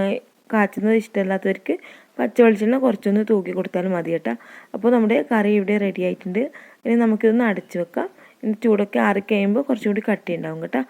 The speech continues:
അപ്പോൾ നല്ലൊരു ടേസ്റ്റാണ് ഈ ഒരു കറി. അപ്പോൾ ഞാൻ ഉച്ചക്ക്, ആ, വേറെ വറവും കാര്യങ്ങളൊന്നും ഉണ്ടാക്കിയിട്ടില്ല.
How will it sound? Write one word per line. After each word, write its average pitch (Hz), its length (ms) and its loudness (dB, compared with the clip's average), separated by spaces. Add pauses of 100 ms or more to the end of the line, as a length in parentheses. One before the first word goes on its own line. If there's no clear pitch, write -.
(340)
അപ്പോൾ - 480 -2
നല്ലൊരു 226 400 2
ടേസ്റ്റാണ് 208 460 0
ഈ 208 80 0
ഒരു 196 180 -4
കറി. 208 260 -2 (380)
അപ്പോൾ 208 180 0
ഞാൻ 208 240 2
ഉച്ചക്ക്, 233 520 -2 (200)
ആ, 175 300 -4 (880)
വേറെ 196 360 0
വറവും 226 420 4
കാര്യങ്ങളൊന്നും 226 420 4
ഉണ്ടാക്കിയിട്ടില്ല. 190 680 -2